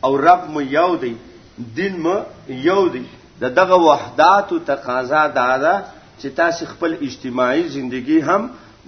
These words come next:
د یو واحد قانون تحت تیره کړئ، او یو شا پر امن معاشره وي، د محبت او د همدردۍ معاشره وي. ته دغو خبرو دغه تقاضا ده چې پر یتیم به څه نه کوې؟ ظلم نه کوې.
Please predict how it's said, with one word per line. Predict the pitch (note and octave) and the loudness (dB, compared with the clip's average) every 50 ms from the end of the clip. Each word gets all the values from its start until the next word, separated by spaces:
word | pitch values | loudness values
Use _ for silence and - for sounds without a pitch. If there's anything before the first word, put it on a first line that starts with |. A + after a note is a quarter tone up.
| A#2+ | -2
د | C3+ | 0
یو | C#3+ C#3+ C#3 C#3 C#3 C3+ | 2 2 4 2 2 2
واحد | C3 C3+ C3+ C3 B2+ - - G3 G#3 G3+ - - | 2 2 4 2 2 0 0 -2 -2 -4 -6 -8
قانون | - D3 C#3+ C#3+ D3 E3+ F3+ F3+ D#3+ - - | -2 0 2 2 2 2 0 -2 -2 -4 -2
تحت | F3 F3 - - - - - | -2 -2 -2 -4 -16 -14 -8
تیره | - D3+ D#3 D3 D3 C#3+ | -6 -4 -2 0 -2 -2
کړئ، | - - D3 C3 A2+ - - - - - _ _ - | -2 -4 -8 -8 -8 -12 -20 -20 -20 -20 _ _ 0
او | B2 C3 C3 B2+ | 0 2 2 2
یو | C3 C3 B2 A#2+ | 0 0 0 -2
شا | A#2+ - D3 D3 D3 D#3+ D#3+ D3+ - - - - - - - - | -4 0 2 2 2 2 2 -2 -4 -8 -18 -20 -20 -16 -8 -2
پر | C#3 C#3 C#3 - - | -2 -2 0 2 4
امن | E3 F3+ G3 F3+ E3+ D#3 D3 C#3 | 4 4 6 4 4 2 4 4
معاشره | C3+ B2+ A#2+ A#2+ A2+ A2+ B2+ C3+ D3+ F3 F#3+ | 4 4 4 2 0 -2 -2 0 0 2 0
وي، | G3+ F3 A#2+ - - - - - - | 0 -2 -4 -8 -12 -20 -20 -10 -6
د | A#2+ | -4
محبت | B2+ C3 B2+ A#2+ - C3 B2 A2+ E3 E3+ F3+ E3+ - - | -2 -2 -2 0 0 -2 0 2 2 2 2 2 -2 -2
او | D#3+ D#3+ | -2 0
د | D#3 C3+ B2+ A2+ A#2 | 2 0 0 0 0
همدردۍ | D3+ E3 F#3 F#3 - D#3 C3 C3 B2+ A#2 A2+ A2+ E3 G3+ A3 | 0 0 -2 -4 -8 -6 -4 -4 -2 -2 -2 0 0 0 2
معاشره | G#3 F3+ D#3+ C#3+ B2 B2 A#2 - - B2 C3+ E3 E3+ | 2 2 4 4 4 2 0 -2 -2 0 2 2 2
وي. | D#3 - - - - - - | 2 0 -4 -12 -18 -14 -10
ته | - B2+ | -8 -4
دغو | B2 C3 A2+ A#2 F3 A3 | -4 -4 -2 -2 -2 -2
خبرو | G#3 - G#3+ F#3 G3+ A3 G#3+ | 0 0 0 0 0 0 -2
دغه | G3+ F3+ F3 D#3 F3 | 0 0 2 2 2
تقاضا | F3 - E3 - - C#3 C3+ C3+ C3+ D#3+ E3+ | 2 2 0 -2 0 0 0 2 2 2 2
ده | E3+ F3 E3 | 2 0 -2
چې | - - - - | -6 -6 -6 -4
پر | C#3 C3+ | -4 -2
یتیم | C3 C3+ C3 C3+ - E3+ E3 E3 | 0 -2 -2 0 2 2 2 4
به | D#3+ D#3+ | 2 0
څه | D#3+ - | 2 2
نه | F3 F3 F3 F3+ | 2 2 2 2
کوې؟ | F3 F#3 G3+ G#3+ B3 - - - - - - - B2 | 4 4 2 2 2 -2 -6 -18 -20 -20 -20 -14 -6
ظلم | A#2+ D3 E3 D3 D#3 E3 E3+ G3 | -2 0 2 2 2 2 4 2
نه | G#3 | 2
کوې. | - - A#3+ B3 | 2 4 4 4